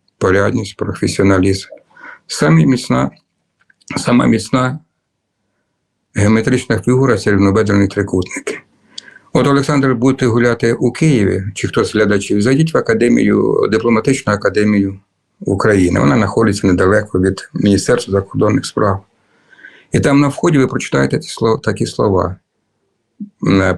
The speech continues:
«патріотизм, професіоналізм, порядність». І в дужках Геннадій Удовенко. О, Геннадій Удовенко, світла йому пам'ять, от, е, гарні приятелі, друзі були, коли були народними депутатами в Верховній Раді України.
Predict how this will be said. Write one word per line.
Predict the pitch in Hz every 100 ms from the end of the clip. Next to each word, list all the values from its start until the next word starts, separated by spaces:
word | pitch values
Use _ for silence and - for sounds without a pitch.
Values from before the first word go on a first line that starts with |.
| -
«патріотизм, | 107 101 98 101 98 147 156 -
професіоналізм, | 95 82 - 104 120 -
порядність». | 107 95 87 - 82
І | 98
в |
дужках | 117 147 - 135 _ -
Геннадій | 95 104 110 110
Удовенко. | 107 104 95 92 90 - - _ _ _ _ _ _ _ _ -
О, | 110
Геннадій | 98 135 165 165
Удовенко, | 127 120 127 123 117
світла | 143 - 127
йому | 110 107
пам'ять, | 120 123 110 104 - _ -
от, | 104 101 98 98 98
е, | 104 95 98 101 104 - - -
гарні | 104 135 123
приятелі, | 101 117 120 117 107
друзі | 101 127 110
були, | 101 104
коли | 101 104 101
були | 107 104
народними | 101 107 101 98 98
депутатами | 98 107 107 104
в | 98
Верховній | 98 - 101 98
Раді | 101 95
України. | 101 95 110 131 135 101